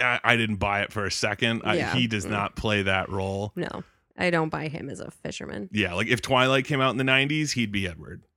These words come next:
Speaker 2: Oh, absolutely.
Speaker 1: Yeah, like, that's the vibe I get from him. I do not
Speaker 2: Oh,
Speaker 1: get,
Speaker 2: yeah.
Speaker 1: like, the poor kid from the wrong side of town
Speaker 2: <laughs>
Speaker 1: <laughs> for any fucking moment in time.
Speaker 2: Yeah.
Speaker 1: Uh, and then you get Julie.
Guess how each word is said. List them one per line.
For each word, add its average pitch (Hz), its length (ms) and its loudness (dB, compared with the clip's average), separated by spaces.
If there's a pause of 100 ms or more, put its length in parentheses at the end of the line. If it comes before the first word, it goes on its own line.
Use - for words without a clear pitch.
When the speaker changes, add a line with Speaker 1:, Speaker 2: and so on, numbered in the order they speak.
(140)
Speaker 2:
Oh, 208 220 8
absolutely. 160 760 0
Speaker 1:
Yeah, 90 140 -2
like, 87 160 -4
that's 117 320 2
the 110 240 0
vibe 95 240 2
I 90 80 0
get 87 220 -6
from 95 160 -4
him. 90 120 -4
I 85 80 -4
do 98 140 -2
not 98 140 2
Speaker 2:
Oh, 190 100 2
Speaker 1:
get, 101 160 4
Speaker 2:
yeah. 95 80 -4
Speaker 1:
like, 95 240 -2
the 104 80 2
poor 110 280 0
kid 98 260 -2
from 98 160 -2
the 90 100 0
wrong 90 240 -4
side 92 240 -2
of 85 80 -6
town 87 380 -4
Speaker 2:
<laughs> 247 460 2
Speaker 1:
<laughs> - 200 -8
for 123 220 4
any 107 400 4 (240)
fucking 92 420 -2
moment 95 320 0
in 90 80 -6
time. 85 300 -4 (120)
Speaker 2:
Yeah. 143 200 -2 (320)
Speaker 1:
Uh, 104 260 4
and 110 80 4
then 151 100 4
you 190 60 4
get 185 180 4
Julie. 101 600 0